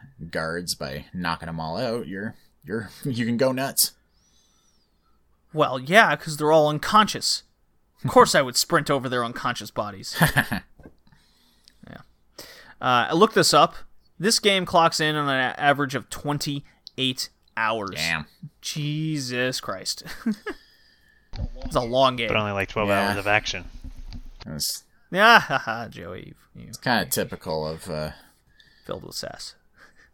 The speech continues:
Speaker 1: that's kinda typical of, like, P C games of the time. Although, with Thief the Dark Project, it gets to a point where you can, like, fight supernatural enemies at one point.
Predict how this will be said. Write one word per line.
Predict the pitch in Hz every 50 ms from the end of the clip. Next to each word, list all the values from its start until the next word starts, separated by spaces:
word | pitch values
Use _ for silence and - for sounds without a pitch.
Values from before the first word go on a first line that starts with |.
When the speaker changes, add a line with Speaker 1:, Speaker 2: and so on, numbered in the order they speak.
| _ _ _
Speaker 1:
that's | 110 110 -
kinda | - 107 92 82
typical | 76 - 87 78 - 78 - 71 71
of, | 71
like, | 71 73 73 -
P | - 90 78
C | - - 80 76
games | 76 76 78 76 76
of | 71 69
the | 73
time. | - - 80 76 78 80 76 - - _ _ _ _ _ _ _ _ _ -
Although, | 85 80 87 82 80 76 - _ _ _ _ _ _ _ _ _ _
with | - - - -
Thief | - 190 185 -
the | - - -
Dark | 127 120 113 - -
Project, | - 139 135 139 117 - 80 80 80 80 - - - - -
it | 107 90 -
gets | - 98 - -
to | - 92
a | 85
point | - - 110 95 80
where | 69 69
you | 73 76
can, | - 76 71
like, | 67 67 -
fight | - - 82 71 - -
supernatural | - - - - 78 73 78 90 95 95 - - 60 62 62
enemies | 62 65 65 69 69 71 76 69
at | 65 60
one | 64 73 73 76
point. | - 76 67 71 80 76